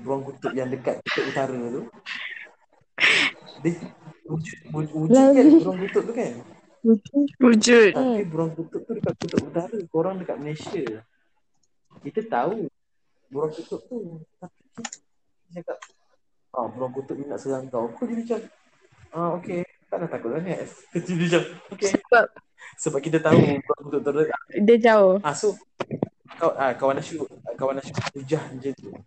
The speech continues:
Speaker 1: Dia kata, "Kalau kau cakap itu nak, nak, nak, nak, nak, nak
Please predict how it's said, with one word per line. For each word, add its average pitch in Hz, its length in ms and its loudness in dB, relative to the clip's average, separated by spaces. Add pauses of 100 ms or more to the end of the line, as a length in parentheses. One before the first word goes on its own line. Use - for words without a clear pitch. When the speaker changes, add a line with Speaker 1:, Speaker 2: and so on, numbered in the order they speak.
(460)
Speaker 1:
Dia 139 160 6
kata, 139 120 -6 (360)
"Kalau 247 240 -4
kau 226 140 -4
cakap 160 280 -6 (140)
itu - 380 -14
nak, 127 340 -8 (540)
nak, 131 320 -12 (240)
nak, 123 320 -8
nak, 123 280 -8
nak, 123 280 -8
nak 123 220 -8